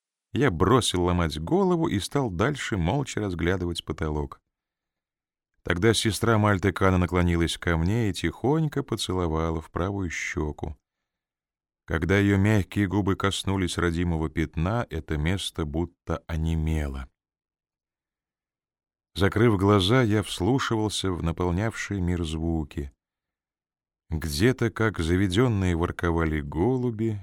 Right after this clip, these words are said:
изливая добро на всё, что их окружало. Птицы славили приход летнего утра, оповещая людей о начале нового дня. "Но одного этого мало", —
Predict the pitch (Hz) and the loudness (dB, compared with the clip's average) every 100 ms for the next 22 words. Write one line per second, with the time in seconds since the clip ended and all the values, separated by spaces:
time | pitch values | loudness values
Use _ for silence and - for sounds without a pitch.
0 | - 95 92 104 101 101 90 82 95 85 | -6 -4 0 2 2 2 0 0 0 2
1 | 92 101 92 90 - 92 101 - 90 87 | 0 2 -2 -4 -4 -4 -4 -4 -4 -4
2 | 87 - 92 80 82 87 85 78 - _ | -6 -6 -6 -4 -4 -4 -4 -8 -14 _
3 | _ _ _ _ _ _ _ - - 143 | _ _ _ _ _ _ _ -10 -2 0
4 | 131 - 117 - 120 123 120 110 107 98 | 0 0 -2 0 2 4 4 4 2 0
5 | 120 127 - 107 101 - 101 104 95 110 | 0 0 2 2 2 0 0 0 0 -2
6 | 87 80 73 76 78 - 95 98 90 85 | 0 -2 -2 -2 -2 -2 0 0 0 0
7 | 78 104 92 87 - 90 92 87 87 82 | 0 0 0 -2 -2 -2 0 0 0 -2
8 | 82 76 78 80 69 - _ _ _ _ | -2 -2 0 0 -4 -8 _ _ _ _
9 | _ _ _ _ _ _ _ _ - 82 | _ _ _ _ _ _ _ _ -2 0
10 | 92 127 - 110 90 95 95 92 147 127 | 0 -2 -6 -8 -4 -2 -2 0 0 0
11 | 127 - 131 131 131 92 90 90 87 90 | -4 -6 -6 -4 -4 0 0 0 0 -2
12 | 85 | -4